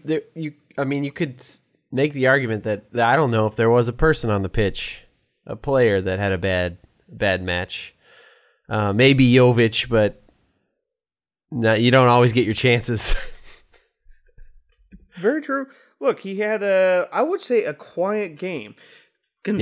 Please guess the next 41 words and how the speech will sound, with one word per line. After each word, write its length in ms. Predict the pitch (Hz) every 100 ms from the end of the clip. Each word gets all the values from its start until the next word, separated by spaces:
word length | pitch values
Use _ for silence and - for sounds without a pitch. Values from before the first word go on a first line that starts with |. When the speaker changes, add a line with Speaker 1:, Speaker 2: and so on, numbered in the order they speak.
| 117
Speaker 2:
considering 540 | 220 220 214 208 196
the 100 | 170
fact 300 | 156 160 160 147
that 140 | 131
he 320 | - 156 143
had 240 | 143 135 123
been 180 | 123
made 280 | 120 131 131 _ -
a 60 | 143
permanent 520 | - 143 131 131 -
signing, 480 | - 127 127 131 127 _ -
uh, 240 | 135 123
by 300 | 120 123 123
the 100 | 120
Eintracht. 460 | 120 123 123 135 127 - - _
You 120 | 175
would 100 | 254
have 100 | 208
thought 420 | - 147 147 151 143
that 400 | 131 131 120 - _ -
something 360 | - 151 143 123
else 280 | 135 123 -
was 260 | 139 131
going 340 | 123 127 120 117
on, 260 | 120 135 - _ _
but 380 | 143 135 131 - _ _
the 100 | 165
fact 240 | 185 185
of 100 | 196
the 80 | 175
matter 300 | 139 120 120
is, 480 | 110 120 117 123 - _
you 180 | - 143
know, 380 | 135 131 131 127
he, 640 | - - 262 285 240 - _ _ - 139
he 140 | 240
was 140 | 269
a 40 | 226
good 640 | 160 190 190 190 185 151 - -
target 380 | 160 160 156
man 360 | 131 139 139